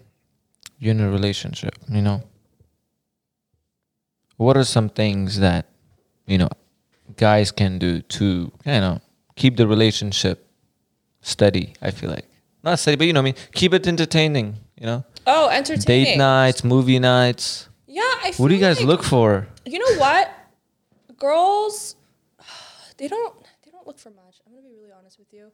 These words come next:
Speaker 1: What?
Speaker 2: You know, this, this is the same thing as every other relationship in your life, your relationship with your friends, right?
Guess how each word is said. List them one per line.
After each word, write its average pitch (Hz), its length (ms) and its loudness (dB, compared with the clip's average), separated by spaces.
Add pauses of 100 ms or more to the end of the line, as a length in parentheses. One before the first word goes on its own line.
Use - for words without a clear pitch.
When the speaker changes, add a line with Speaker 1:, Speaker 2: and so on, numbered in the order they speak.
(140)
Speaker 1:
What? 190 320 0
Speaker 2:
You 277 100 4
know, 311 160 2
this, 330 260 0
this 339 260 0
is 370 200 0
the 285 100 -6
same 269 280 2
thing 247 220 0
as 220 100 2
every 214 220 4
other 208 120 2
relationship 202 500 -2
in 190 80 -6
your 175 120 -4
life, 151 360 0
your 190 120 -4
relationship 185 440 -4
with 180 120 -14
your 185 80 -8
friends, 175 540 -4
right? 175 440 0